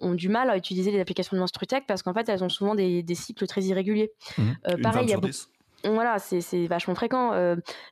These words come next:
Speaker 1: la même manière, euh, des, les, les avortements sont pas des événements qu'on peut typiquement déclarer, en fait, dans une application de Menstrutech. On peut pas dire, euh, « J'ai avorté », alors qu'en fait, les avortements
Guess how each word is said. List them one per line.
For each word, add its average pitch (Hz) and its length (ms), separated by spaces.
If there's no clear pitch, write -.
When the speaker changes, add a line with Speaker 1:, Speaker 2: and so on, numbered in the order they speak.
Speaker 1:
la 185 60
même 185 120
manière, 208 440
euh, 202 140
des, 185 440
les, 180 180
les 180 160
avortements 208 560
sont 202 280
pas 226 140
des 233 160
événements 214 300
qu'on 214 160
peut 214 140
typiquement 214 440
déclarer, 208 460
en 185 60
fait, 185 260
dans 180 180
une 185 220
application 185 340
de 196 60
Menstrutech. - 460
On 180 60
peut 202 80
pas 226 120
dire, 233 200
euh, « 202 80
J'ai 196 120
avorté », 208 380
alors 170 160
qu'en 175 100
fait, 226 140
les 208 140
avortements 185 500